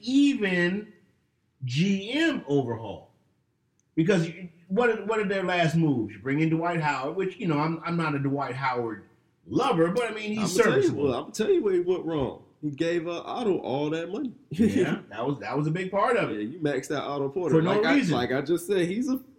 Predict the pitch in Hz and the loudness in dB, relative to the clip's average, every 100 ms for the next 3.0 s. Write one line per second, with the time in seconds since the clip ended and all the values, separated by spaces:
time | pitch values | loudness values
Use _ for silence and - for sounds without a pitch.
0 | - 214 240 226 202 202 214 220 214 208 | -2 -2 0 -4 -2 0 2 4 2 2
1 | 202 202 202 202 147 151 156 156 175 - | 0 2 2 4 2 4 2 4 2 2
2 | - 123 156 131 131 135 - - 73 69 | -4 0 2 2 2 0 -2 -6 -8 -10